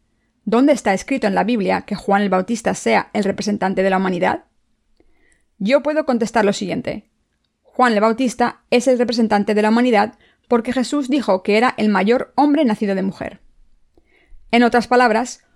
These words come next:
puedo decir que Juan el Bautista es el representante de la humanidad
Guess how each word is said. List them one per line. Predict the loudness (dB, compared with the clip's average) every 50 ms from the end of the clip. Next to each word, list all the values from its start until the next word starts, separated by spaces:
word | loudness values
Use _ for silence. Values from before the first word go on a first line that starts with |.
| _ _ _ _ 0
puedo | 2 4 4
decir | 4 4 2 2 0 -2 0
que | -2 -4
Juan | -2 0 0 2
el | 2
Bautista | 2 0 0 0 -4 -6 -2 -2 -4 -4 -4 _ _
es | -2 -2 0 2
el | 2 0
representante | 0 0 -2 0 0 0 2 2 0 0 0 0 0
de | 0 2 2
la | 2
humanidad | 2 2 2 2 2 2 2 0 -2